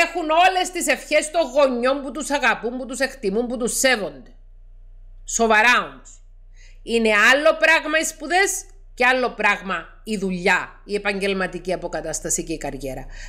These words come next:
Μπορεί να κάνεις άλλες σπουδές και μετά να ακολουθήσεις άλλο επάγγελμα, άλλο επιτίδευμα, άλλη καριέρα, άλλη επαγγελματική αποκατάσταση. Και ιδιαίτερα ευφυείς άνθρωποι πολύ συχνά αλλάζουν κλάδους.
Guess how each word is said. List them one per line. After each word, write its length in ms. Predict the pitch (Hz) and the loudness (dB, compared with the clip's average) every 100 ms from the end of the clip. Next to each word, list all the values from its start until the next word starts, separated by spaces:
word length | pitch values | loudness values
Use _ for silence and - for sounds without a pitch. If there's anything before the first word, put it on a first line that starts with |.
| - | -12
Μπορεί 360 | 170 190 220 269 | 0 2 4 4
να 120 | 254 | 2
κάνεις 400 | 254 254 233 240 | 4 4 2 2
άλλες 360 | 247 285 339 349 | 4 4 0 -4
σπουδές 520 | - 370 440 415 - - - - | -4 0 2 2 -6 -18 -20 -4
και 140 | 247 | -4
μετά 220 | 233 240 | 0 0
να 80 | 269 | 0
ακολουθήσεις 580 | 233 208 196 240 226 - | -2 -6 -6 -8 -4 0
άλλο 240 | 277 294 | 2 2
επάγγελμα, 580 | 254 240 247 247 262 254 - - 254 | 0 0 0 -2 -2 -4 -4 0 2
άλλο 140 | 254 | 2
επιτίδευμα, 640 | 202 196 220 220 202 233 226 - - - 240 | -2 -6 -4 -4 -4 -4 -4 -8 -8 2 2
άλλη 200 | 254 233 | 2 0
καριέρα, 540 | 202 180 202 214 220 - - - 233 | -4 0 0 2 0 -4 -20 0 2
άλλη 160 | 226 226 | 2 0
επαγγελματική 680 | 220 208 196 185 175 170 | -2 -4 -4 -6 -6 -4
αποκατάσταση. 680 | 202 185 170 170 170 - - | -4 -4 -2 -2 -2 -6 -8
Και 280 | - 208 196 | -2 2 2
ιδιαίτερα 600 | 190 196 226 247 262 247 | 4 4 2 2 2 2
ευφυείς 460 | 220 - 226 214 226 | 2 -4 -6 -2 0
άνθρωποι 500 | 233 233 269 262 349 359 - - - - | -2 -2 -4 -2 -4 -4 -14 -20 -20 -2
πολύ 380 | 208 202 233 339 | 2 4 4 2
συχνά 580 | 330 254 - 240 262 285 - - - - - 240 233 | 0 -4 0 2 2 0 -12 -20 -20 -4 4 6 6
αλλάζουν 840 | 220 226 277 269 226 - 156 143 - - | 4 6 6 6 4 -4 -10 -16 -20 -10
κλάδους. 580 | 160 143 123 - - | -8 -8 -12 -18 -20